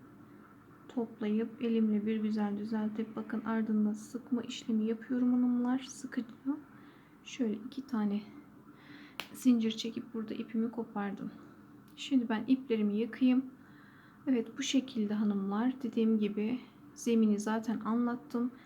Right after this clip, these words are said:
Bir köprü, bir örümcek şeklinde. Bir daha anlatmama gerek yok. Ben şuradaki fıstığı da yapayım. Fıstık anlatımını ben yeterince çok anlattım hanımlar. Bir önceki videolarımda da var zaten.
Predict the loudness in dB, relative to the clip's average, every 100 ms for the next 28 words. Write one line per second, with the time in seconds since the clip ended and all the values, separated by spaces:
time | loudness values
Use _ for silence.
0 | -16 -2 0 0 -2 -4 -4 -6 -4 -4
1 | -2 0 2 4 2 0 -2 -10 -10 -8
2 | -8 -6 -4 -2 -2 -4 -8 -20 -6 -2
3 | 0 0 2 2 0 0 -2 -2 0 2
4 | 2 0 -2 -2 -8 -20 -20 -20 -6 -2
5 | 0 0 -4 -2 -4 -6 -6 -6 -2 0
6 | 2 0 0 0 0 -2 -4 -4 -2 6
7 | 8 8 6 2 2 0 0 0 0 4
8 | 4 2 -2 -4 0 2 2 -2 -2 0
9 | 2 2 0 0 0 2 2 -2 -6 0
10 | 2 4 4 4 2 2 0 0 -4 -4
11 | -4